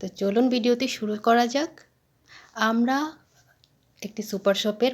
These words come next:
মাছের সেকশনে এসেছি। মাছগুলো দেখতে পাচ্ছেন সবগুলোই সামুদ্রিক এখানে পাওয়া যায়। সামুদ্রিক মাছগুলোর মধ্যে আপনি বিভিন্ন ধরনের দেখতে পাবেন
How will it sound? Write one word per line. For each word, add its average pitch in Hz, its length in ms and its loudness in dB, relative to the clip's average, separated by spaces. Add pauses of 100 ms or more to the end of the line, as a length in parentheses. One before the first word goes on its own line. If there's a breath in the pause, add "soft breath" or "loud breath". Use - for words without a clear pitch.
(100)
মাছের 185 320 0
সেকশনে 240 500 2
এসেছি। 185 300 -4 (180)
মাছগুলো 185 440 0
দেখতে 196 360 0
পাচ্ছেন 226 460 -4
সবগুলোই 208 580 0
সামুদ্রিক 226 540 -2 (100)
এখানে 220 240 -4 (100)
পাওয়া 214 220 2
যায়। 240 260 2 (880 soft breath)
সামুদ্রিক 233 500 0
মাছগুলোর 247 580 4
মধ্যে 226 280 2 (560 soft breath)
আপনি 190 320 -4 (280)
বিভিন্ন 214 420 2
ধরনের 247 520 2
দেখতে 220 260 2
পাবেন 240 340 2